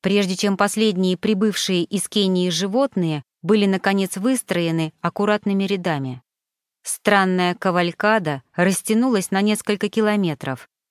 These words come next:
Зебры, антилопы, газели и буйволы парами брели по направлению к горе через село в окружении отрядов хиизи, внимательно следивших за перепуганными и усталыми животными.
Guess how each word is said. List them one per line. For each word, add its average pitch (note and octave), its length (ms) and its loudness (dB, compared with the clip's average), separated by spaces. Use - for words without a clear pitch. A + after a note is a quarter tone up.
Зебры, F3 800 0
антилопы, A3 920 2
газели G3+ 600 2
и F#3 180 -4
буйволы F3 800 -2
парами G#3 520 4
брели A3+ 380 2
по G3+ 140 -2
направлению G3+ 720 0
к F#3 60 -4
горе G#3 340 2
через F#3+ 340 -4
село A3 480 0
в F3 80 2
окружении A3+ 840 2
отрядов B3 520 0
хиизи, E3+ 680 -2
внимательно F#3+ 800 2
следивших F#3 800 -4
за F3 200 -2
перепуганными F3+ 920 -2
и G3 60 -4
усталыми G3 540 -2
животными. D3 720 -6